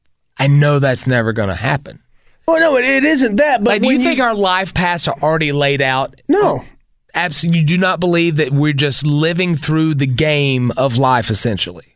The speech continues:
Speaker 2: I, I mean, uh, even in the Matrix, I don't think it's totally laid out to that extent, no.
Speaker 1: I'm gonna take the purple pill.
Speaker 2: Because even a character in Grand Theft Auto, the game doesn't know you're gonna kill that guy walking down the street or not.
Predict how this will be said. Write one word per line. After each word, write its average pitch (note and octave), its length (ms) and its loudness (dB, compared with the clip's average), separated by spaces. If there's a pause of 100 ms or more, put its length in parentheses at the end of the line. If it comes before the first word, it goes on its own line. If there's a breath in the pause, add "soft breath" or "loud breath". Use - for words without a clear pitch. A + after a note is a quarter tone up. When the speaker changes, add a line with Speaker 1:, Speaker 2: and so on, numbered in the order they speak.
Speaker 2:
I, B3 320 2 (100)
I A#3+ 60 2
mean, B3+ 480 2
uh, B3 160 2
even D#4+ 240 4
in C#4+ 120 2
the A#3+ 40 0
Matrix, A3+ 480 0
I F#3 80 4
don't E3+ 180 0
think E3 200 2
it's D#3 100 -6
totally F3 300 2
laid E3 240 2
out D#3 160 0
to D#3+ 60 0
that D#3 180 2
extent, D3+ 420 -2
no. F#3 400 2 (1400)
Speaker 1:
I'm C#3 80 -2
gonna F#3 140 -2
take A#2+ 200 -4
the G2 60 -6
purple B2+ 360 -4
pill. - 180 -2
Speaker 2:
Because F#3+ 300 2
even A#3 240 4
a F#3+ 60 0
character G#3 520 2
in F#3 100 4
Grand F#3 300 2
Theft F#3 240 2
Auto, G#3 240 4
the E3+ 120 2
game E3+ 260 2
doesn't G3+ 200 2
know E3+ 100 4
you're D#3+ 160 4
gonna D3+ 140 2
kill D3+ 200 0
that D3 120 0
guy D3 120 2
walking C#3+ 260 2
down C#3+ 120 2
the C3+ 60 2
street C#3 220 2
or C3 60 2
not. C3+ 240 2